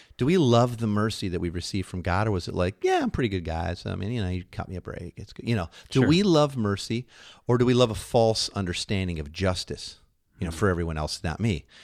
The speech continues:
Speaker 1: And really, we just are trying to level the scales. So when you ask, like, "How, how do,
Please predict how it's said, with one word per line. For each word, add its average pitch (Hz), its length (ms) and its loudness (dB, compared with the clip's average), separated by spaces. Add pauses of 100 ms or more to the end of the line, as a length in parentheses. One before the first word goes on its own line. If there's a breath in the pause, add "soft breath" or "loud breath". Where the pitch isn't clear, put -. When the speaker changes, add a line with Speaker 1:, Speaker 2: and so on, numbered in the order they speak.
(160 loud breath)
Speaker 1:
And 90 260 -2
really, 113 480 4 (220 soft breath)
we 107 140 2
just 101 260 -4
are 87 60 -8
trying 87 440 -4
to 82 320 -6
level 80 280 -4
the 76 80 -8
scales. - 540 -4 (180 loud breath)
So - 160 -4
when 117 80 2
you 131 80 6
ask, 117 100 0
like, 120 140 -4
"How, - 260 -8
how - 240 -2
do, 120 140 2